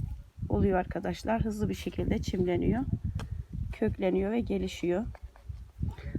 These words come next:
Ha, bunu yaparken arkadaşlar, bunu diktikten sonra, e, bunu,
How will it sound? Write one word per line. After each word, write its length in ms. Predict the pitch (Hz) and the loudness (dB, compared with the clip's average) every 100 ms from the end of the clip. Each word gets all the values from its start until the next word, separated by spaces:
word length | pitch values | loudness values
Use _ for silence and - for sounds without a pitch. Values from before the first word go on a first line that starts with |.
| - | -2
Ha, 220 | 226 214 | 0 0
bunu 160 | 247 269 | 4 4
yaparken 540 | 269 254 269 247 226 | 4 2 0 2 2
arkadaşlar, 720 | 214 214 202 196 - 190 208 - - - - - | 2 2 0 0 0 2 2 2 -2 -2 -2 0
bunu 180 | 247 | 0
diktikten 540 | 233 - 247 - 269 269 | 0 -2 -4 2 4 4
sonra, 520 | - 214 196 220 262 - - - - - | 2 2 4 4 2 -4 -20 -20 -10 -2
e, 300 | - 117 208 | 2 4 4
bunu, 400 | 254 220 220 | 6 6 6